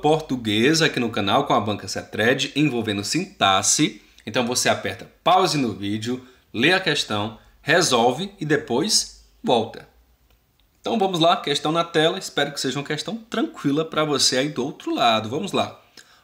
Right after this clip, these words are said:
Marque a opção em que o termo destacado é, tem função de complemento nominal. Então vamos lá analisar todas as alternativas. Na letra A temos Pedro e João viajaram. Então quem viajou?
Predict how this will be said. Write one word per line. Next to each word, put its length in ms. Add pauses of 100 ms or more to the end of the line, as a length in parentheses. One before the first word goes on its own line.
(100)
Marque 540
a 40
opção 640 (240)
em 180
que 200
o 120
termo 400
destacado 960 (460)
é, 100
tem 200
função 420
de 140
complemento 640
nominal. 440 (160)
Então 220
vamos 400
lá 340
analisar 920 (340)
todas 560
as 240
alternativas. 1040 (480)
Na 140
letra 380
A 20
temos 320
Pedro 500
e 60
João 500
viajaram. 800
Então 220
quem 340
viajou? 580